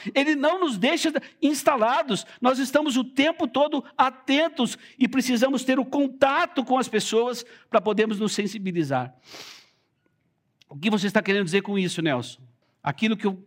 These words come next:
capítulo oito vai deixar claro, que Jesus caminhou com compaixão no coração. A compaixão, ela é a empatia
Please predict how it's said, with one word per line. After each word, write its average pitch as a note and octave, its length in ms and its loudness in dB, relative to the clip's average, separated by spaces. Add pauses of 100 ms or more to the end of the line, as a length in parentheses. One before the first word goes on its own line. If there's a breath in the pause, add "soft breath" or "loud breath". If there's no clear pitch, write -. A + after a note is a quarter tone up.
capítulo F3 440 -2
oito F3+ 180 -2
vai F3+ 100 -2
deixar F3 280 0
claro, E3 420 0
que D3 100 -10
Jesus F#3 640 -2 (360 loud breath)
caminhou G3 680 0 (160 loud breath)
com G3+ 160 2
compaixão C4 760 0
no A#3 100 0
coração. E3+ 480 0
A E3+ 60 -2
compaixão, A#3+ 760 0 (240 loud breath)
ela G#3 240 2
é A3+ 60 0
a A3+ 120 0
empatia D4 880 0